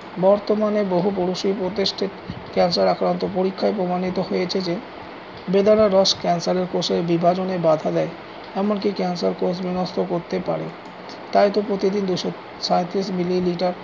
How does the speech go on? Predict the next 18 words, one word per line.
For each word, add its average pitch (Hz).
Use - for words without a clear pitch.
বেদানা 208
রস 190
খেলে 190
বা 165
বেদানা 175
রস 180
থেকে 190
তৈরি 175
পিওএমএক্স 180
ক্যাপসুল 190
সেবন 190
করলে 185
প্রোটেস-, 185
প্রোস্টেট 196
ক্যান্সারের 180
আক্রান্ত 185
হওয়ার 170
আশঙ্কা 175